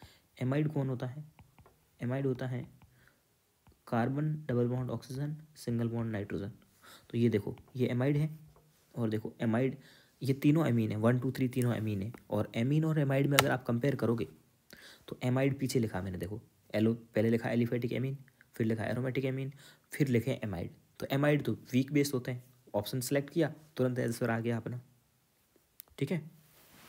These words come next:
ये क्वेश्चन नंबर सिक्स फिर से ortho para directing वाला आपको बता दें, मैं, मैंने जीओसी में, जीओसी मैंने पढ़ा रखी है, ठीक है ना? मैं आपको वीडियोज़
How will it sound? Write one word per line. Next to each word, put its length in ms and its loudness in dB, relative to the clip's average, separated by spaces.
ये 80 2
क्वेश्चन 280 -2
नंबर 160 0
सिक्स 340 0
फिर 240 2
से 160 2
ortho 300 4
para 180 0
directing 440 2
वाला 280 0
आपको 220 -2
बता 200 0
दें, 120 0
मैं, 180 -2
मैंने 180 2
जीओसी 340 2
में, 280 0
जीओसी 340 0
मैंने 140 0
पढ़ा 280 2
रखी 260 -2
है, 80 -6
ठीक 120 -2
है 60 -4
ना? 100 -6
मैं 140 -4
आपको 180 -4
वीडियोज़ 360 0